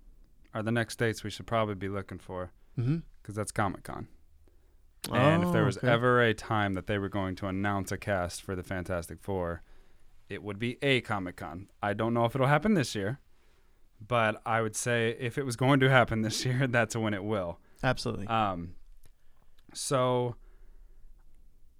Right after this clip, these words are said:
Speaker 1: I, I think this, yeah, I would put it at a ninety-eight.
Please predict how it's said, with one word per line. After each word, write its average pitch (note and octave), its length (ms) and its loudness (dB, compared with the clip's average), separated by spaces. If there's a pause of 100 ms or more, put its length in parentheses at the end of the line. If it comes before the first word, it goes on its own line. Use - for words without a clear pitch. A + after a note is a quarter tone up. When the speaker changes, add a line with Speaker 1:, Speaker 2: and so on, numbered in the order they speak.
(240)
Speaker 1:
I, D3+ 420 12
I C3+ 160 6
think C#3+ 280 4
this, C#3 320 4
yeah, B2 340 4
I G2+ 240 -2
would A#2+ 120 2
put C3 160 4
it B2 80 6
at B2 100 6
a A#2+ 80 4
ninety-eight. A#2 640 4